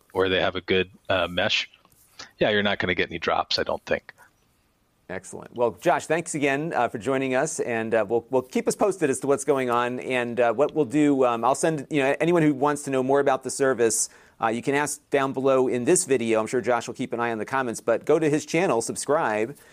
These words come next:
Speaker 2: um, because he's got, I think you've got about five or six great content ideas already just from the initial questions you got. And I'm sure people have a lot of questions that they wish I asked that I didn't. So, uh, head over to Josh's channel, uh, subscribe and ask away, and I'm sure he will, uh,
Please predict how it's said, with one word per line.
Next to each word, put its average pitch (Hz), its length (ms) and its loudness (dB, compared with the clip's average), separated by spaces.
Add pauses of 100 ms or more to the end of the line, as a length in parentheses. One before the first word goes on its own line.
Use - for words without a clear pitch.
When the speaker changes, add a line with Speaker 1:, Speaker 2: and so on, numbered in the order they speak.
(180)
Speaker 2:
um, 107 300 0
because 117 380 0
he's 135 140 -4
got, 139 320 0
I 131 80 0
think 160 160 -6
you've 120 80 -4
got 135 160 0
about 117 220 -2
five 143 180 0
or 139 60 -4
six - 260 -4
great 135 200 2
content 139 360 -2
ideas 120 340 -2
already 120 380 2
just 110 200 -4
from 120 160 -4
the 110 120 -6
initial 117 300 -2
questions 123 440 -2
you 110 100 -4
got. 98 320 0 (300)
And 113 100 -4
I'm 113 100 -4
sure 127 220 0
people 117 380 0
have 110 180 0
a 107 40 -2
lot 120 180 2
of 120 80 -2
questions 117 320 -2
that 107 120 -4
they - 100 0
wish 117 220 -2
I 104 180 0
asked 113 480 -4
that 104 300 0
I 98 100 -6
didn't. 127 400 -2
So, 107 340 2 (300)
uh, 101 140 0
head 147 160 0
over 127 140 0
to 127 80 0
Josh's 123 420 -2
channel, 120 500 0
uh, 98 160 2
subscribe 113 580 -4
and 101 160 -6
ask 110 300 -6
away, 104 220 0
and 101 80 -4
I'm 92 80 -10
sure 107 220 -6
he 101 120 -8
will, 98 300 -6
uh, 92 200 -6